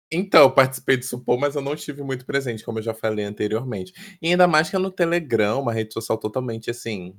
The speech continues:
diferente. Eu já não olho as mensagens direito no WhatsApp, no Telegram muito menos. Às vezes,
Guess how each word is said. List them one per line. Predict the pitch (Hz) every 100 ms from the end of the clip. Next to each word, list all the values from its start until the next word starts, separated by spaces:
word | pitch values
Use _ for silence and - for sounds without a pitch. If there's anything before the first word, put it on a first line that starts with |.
| -
diferente. | 101 - 120 123 117 104 127
Eu |
já | 127 143
não | 175 170 160 151 _
olho | 135 143 180
as |
mensagens | 180 165 135 131
direito | 135 120 120
no | 120
WhatsApp, | 120 - 95 -
no | 107
Telegram | 120 120 120 117
muito | 120 123 170
menos. | 156 107 107 - - _ -
Às | 127 131
vezes, | 131 143 175 131 98 95 92 -